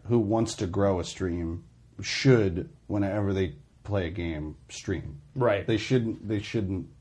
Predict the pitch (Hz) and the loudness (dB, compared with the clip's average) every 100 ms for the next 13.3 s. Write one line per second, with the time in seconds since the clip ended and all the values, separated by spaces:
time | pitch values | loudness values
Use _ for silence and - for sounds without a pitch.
0 | - - - - - 143 151 143 135 131 | -20 -20 -20 -20 2 10 12 12 10 8
1 | 156 208 160 160 160 135 110 165 147 156 | 10 12 12 10 8 6 6 8 10 12
2 | 180 180 185 165 143 123 139 127 107 113 | 12 12 12 10 10 10 12 12 10 4
3 | 113 113 107 117 107 113 104 110 113 107 | 2 2 2 2 2 -2 -2 0 2 6
4 | 147 147 156 135 120 120 120 120 - 110 | 8 8 8 8 6 6 6 4 0 -8
5 | - - 127 143 160 165 - - 107 107 | 0 6 8 8 6 0 -14 -4 4 4
6 | - - 113 123 151 170 170 - - _ | 4 0 2 6 6 4 0 -12 -20 _
7 | - - 127 131 131 123 - 104 95 92 | -20 4 8 10 8 4 0 2 2 4
8 | 175 165 175 139 135 143 - 165 180 175 | 6 10 10 10 4 0 8 10 10 10
9 | 160 170 - - 151 143 131 120 - - | 10 10 6 8 12 12 10 4 -6 -18
10 | - - - 165 147 131 127 117 120 - | -20 -20 2 6 8 6 4 2 0 4
11 | 147 143 165 147 143 139 135 135 123 117 | 8 12 12 12 10 10 8 8 8 6
12 | 135 135 131 - 156 151 127 113 120 135 | 6 4 6 8 8 8 2 4 8 10
13 | 135 135 139 | 12 10 6